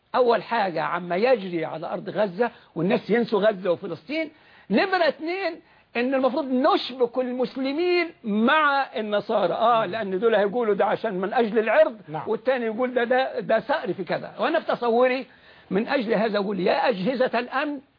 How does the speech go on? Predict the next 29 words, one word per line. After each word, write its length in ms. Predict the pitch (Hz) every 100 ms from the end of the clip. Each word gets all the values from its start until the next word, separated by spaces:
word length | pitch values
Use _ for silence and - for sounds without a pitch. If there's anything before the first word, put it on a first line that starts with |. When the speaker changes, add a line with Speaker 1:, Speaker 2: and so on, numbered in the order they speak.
| -
Speaker 1:
الأيدي 640 | 254 240 269 349 320 302 269
الخفية 800 | - 262 269 349 359 320 311 - _ _ _ -
وراء 440 | 202 220 302 285 165
هذا 340 | 196 294 262
الذي 440 | 240 277 220 226 254
يجري 400 | 311 269 277 254
على 220 | 254 240
أرضنا. 420 | 247 214 220 160 - -
Speaker 2:
نعم. 140 | 160
Speaker 1:
ولذلك 420 | 208 214 302 302 269
أنا 260 | 247 247
أطالب 480 | 208 269 247 180 165
بفتح 500 | 190 320 - - - _ _ _ _
باب 360 | 170 214 349 302
التحقيق 460 | 254 - - 285 247
مرة 260 | 240 220 220
أخرى 480 | 233 262 233 247 - _ _ _ _
في 180 | - 220
القضية 600 | 247 - 220 339 370 320
بتاعت 280 | 277 277 285
بني 240 | 277 285 254
مزار، 380 | 226 269 302
لأنها 340 | 226 170 214 214
تكشف، 380 | 311 - 233 202
لأن 360 | 226 214 202
ده 120 | 208
نوع 280 | 220 294 311
من 160 | 277 277
الجرائم 680 | 262 208 240 247 269 269